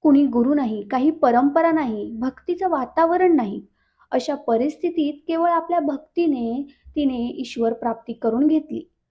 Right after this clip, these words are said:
म्हणून कानोपात्रा अद्वितीय ठरते. तिच्या भक्तीमुळे समाजही तिच्या पायाशी नतमस्तक झाला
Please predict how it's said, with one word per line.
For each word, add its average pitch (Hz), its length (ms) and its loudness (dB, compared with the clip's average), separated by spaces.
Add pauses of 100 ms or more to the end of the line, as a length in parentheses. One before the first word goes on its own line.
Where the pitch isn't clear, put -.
(200)
म्हणून 240 420 0
कानोपात्रा 247 960 -2
अद्वितीय 247 540 -2
ठरते. - 500 -8 (680)
तिच्या 247 400 -2
भक्तीमुळे 277 800 -2
समाजही 294 760 -2
तिच्या 320 260 -4
पायाशी 269 720 -4
नतमस्तक 269 680 -4 (120)
झाला 226 240 -10